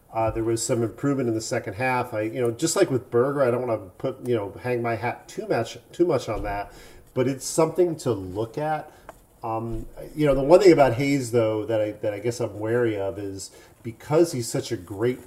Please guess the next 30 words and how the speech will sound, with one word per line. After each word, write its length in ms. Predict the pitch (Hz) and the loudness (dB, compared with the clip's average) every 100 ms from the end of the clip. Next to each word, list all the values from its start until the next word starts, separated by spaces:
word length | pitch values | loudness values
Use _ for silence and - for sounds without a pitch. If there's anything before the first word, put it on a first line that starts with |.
| - | -2
real 240 | 117 104 | 0 0
life 320 | 120 113 120 | -2 -2 -4
player, 380 | - 139 143 143 | -2 0 0 -2
meaning, 400 | 113 110 110 104 | -2 -2 -4 -6
you 60 | 101 | -10
know, 60 | |
defensively, 880 | 92 95 107 113 - 113 123 123 120 - - _ - | -10 -6 -4 -4 -6 -4 -2 -2 -4 -10 -20 _ -12
it 80 | - | -2
doesn't 240 | 220 226 | -2 2
really 160 | 233 180 | 2 2
matter 460 | 131 127 151 139 | 2 0 0 -2
to 100 | - | -4
the 120 | 117 | -6
Pirates 800 | 113 - - 135 127 110 - - - | -6 -8 -6 -2 -2 -4 -6 -12 -10
if 140 | 120 | -6
he 100 | 117 | -4
hits 300 | 104 120 120 | -2 -2 -4
for 240 | - 110 107 | -10 -8 -8
a 100 | 107 | -8
ton 280 | - 117 | -8 -6
of 120 | 107 - | -6 -8
power 320 | 117 107 107 | -4 -2 -2
or 160 | 101 | -6
not 300 | 101 104 110 | -8 -4 -4
in 120 | 113 98 | -6 -12
terms 320 | - 110 101 | -8 -8 -8
of 120 | 92 | -12
his 200 | 101 90 | -12 -12
lineup 520 | 90 90 104 131 147 | -10 -6 -4 -4 -4
viability. 680 | 156 151 139 151 151 151 135 | -4 -2 -2 -2 -2 -4 -6